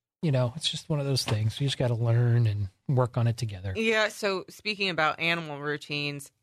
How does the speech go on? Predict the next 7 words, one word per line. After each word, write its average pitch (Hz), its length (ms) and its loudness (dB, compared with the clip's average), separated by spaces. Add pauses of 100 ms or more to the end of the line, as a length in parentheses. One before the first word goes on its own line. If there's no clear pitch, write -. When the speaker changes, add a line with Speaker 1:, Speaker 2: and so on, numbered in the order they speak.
(160)
Speaker 2:
I 185 340 4
am 175 180 -6
trying 151 540 -2
to 143 600 -4 (1500)
change 233 300 0
my 220 120 0
routine 170 680 -4